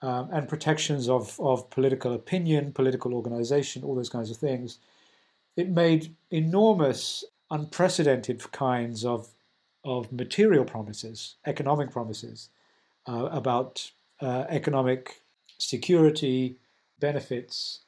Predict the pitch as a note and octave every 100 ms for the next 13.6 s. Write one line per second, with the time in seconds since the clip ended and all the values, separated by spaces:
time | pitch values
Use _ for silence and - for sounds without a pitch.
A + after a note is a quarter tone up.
0 | _ - A2+ D3+ D3+ C#3+ B2+ C3 B2+ C#3
1 | C3 C3+ B2 A#2+ A2+ A#2+ - - B2+ A#2
2 | A2+ _ _ _ _ - G#3 G#3 A3 G#3+
3 | A3+ D#3+ D#3+ D#3 - A3+ F3+ D3+ A#2+ B2
4 | A2+ - A#2+ - - - C3+ - - C3+
5 | C3 C3+ D#3 D#3+ D3+ C3+ - C#3 C3 -
6 | D3 C3+ C3+ - - _ - - C3+ B2+
7 | B2+ C3+ - C#3 B2 B2 A#2+ A#2+ - -
8 | C#3+ A2+ C3+ C#3+ C#3+ B2 - C3 B2+ -
9 | - C#3 C3+ C3 C3 B2 - E3+ F3 A#2
10 | G2+ G#2+ _ _ _ _ - - A#2 A2+
11 | - C#3 A#2 G#2+ G#2 G#2+ - - _ -
12 | - D#3 - B2 G#2+ G#2+ - D3 B2+ -
13 | C#3+ C3+ - A2+ G#2